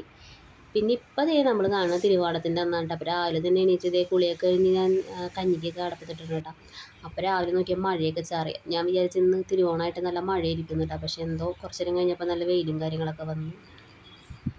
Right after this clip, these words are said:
പിന്നെ ദേ വേഗം പണി കഴിക്കാൻ വേണ്ടിയിട്ട് അപ്പം ഞാൻ ദേ ഇതിനകത്ത് ചായ ഇൻഡക്ഷൻ വെച്ചിട്ടാ. പിന്നെ അപ്പുറത്ത്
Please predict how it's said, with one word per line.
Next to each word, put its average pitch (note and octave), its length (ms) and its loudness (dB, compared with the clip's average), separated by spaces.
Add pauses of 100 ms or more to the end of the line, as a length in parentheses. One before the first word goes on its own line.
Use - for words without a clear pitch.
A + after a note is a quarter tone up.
(480)
പിന്നെ F#3+ 220 2
ദേ F#3 120 6
വേഗം F3+ 380 4
പണി F#3+ 160 2
കഴിക്കാൻ F3 300 2
വേണ്ടിയിട്ട് E3+ 320 0
അപ്പം E3+ 140 -4
ഞാൻ E3+ 160 -2
ദേ E3 80 -4
ഇതിനകത്ത് D#3+ 320 -4
ചായ E3+ 380 0
ഇൻഡക്ഷൻ E3+ 420 -2
വെച്ചിട്ടാ. D3+ 440 -8
പിന്നെ D3 240 -6
അപ്പുറത്ത് D#3 440 -8